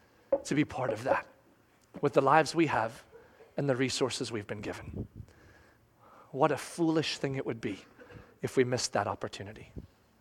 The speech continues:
Let's pray. God, thank you so much for your grace and mercy in our lives, that you have shown us already that all of our security, all of our future rests in our redeemed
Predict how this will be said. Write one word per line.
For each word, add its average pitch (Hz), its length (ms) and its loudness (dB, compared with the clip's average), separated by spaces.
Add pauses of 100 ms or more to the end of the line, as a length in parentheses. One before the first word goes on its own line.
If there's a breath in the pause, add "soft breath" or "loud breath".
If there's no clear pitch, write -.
Let's - 220 -4
pray. - 240 -10 (1000)
God, 147 220 4
thank 160 240 0
you 165 80 2
so 170 180 6
much 156 400 2 (600 soft breath)
for - 120 -2
your 147 120 6
grace 151 500 4
and 147 180 0
mercy 147 340 2
in 143 60 2
our 139 120 4
lives, 139 400 6
that 143 180 2
you 143 120 4
have 135 260 2 (320 soft breath)
shown 170 420 8
us 165 220 4
already 151 480 6
that 139 260 4 (380 loud breath)
all 170 200 10
of 160 120 8
our 139 100 8
security, 156 680 2
all 160 280 8
of 147 140 4
our 135 180 4 (300 loud breath)
future 170 720 0
rests 151 520 4
in 170 120 0
our 135 100 2
redeemed 156 720 0